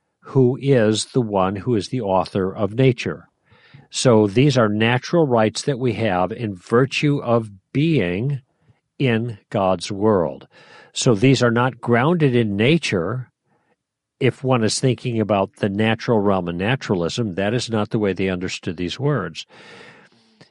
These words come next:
These are grounded in the kind of world God made, because God's a moral God that granted certain natural rights,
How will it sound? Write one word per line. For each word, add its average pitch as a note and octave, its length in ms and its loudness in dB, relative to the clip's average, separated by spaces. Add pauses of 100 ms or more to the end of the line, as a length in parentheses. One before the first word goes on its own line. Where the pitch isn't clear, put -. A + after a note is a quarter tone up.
(640)
These C3 200 4
are A#2+ 80 6
grounded B2 540 2
in B2+ 280 0
the G2+ 100 0
kind D#3+ 440 -2
of C#3 160 -2
world A2+ 400 2
God G2+ 360 2
made, A2 400 2
because G#2 300 -4
God's G2 300 -2
a G#2 60 -2
moral G2 260 -2
God F2 380 -2
that G2 240 -4
granted B2+ 880 -2 (400)
certain A#2+ 720 -2 (160)
natural A#2 720 0
rights, F2+ 760 -2